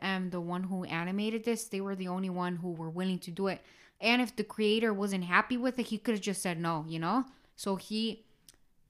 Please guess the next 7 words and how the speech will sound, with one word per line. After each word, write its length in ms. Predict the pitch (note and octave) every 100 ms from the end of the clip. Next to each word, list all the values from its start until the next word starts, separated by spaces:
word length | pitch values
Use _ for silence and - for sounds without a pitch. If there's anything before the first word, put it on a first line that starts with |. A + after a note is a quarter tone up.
| _ -
if 200 | A3 A3+
he 180 | C#4
trusted, 600 | D4 - B3+ B3+ - B3 -
if 140 | G#3+
the 80 | A3+
creator 440 | A3+ C#4 D4 D#4+
trusted 680 | D4 - C4 B3+ B3 A3 F#3+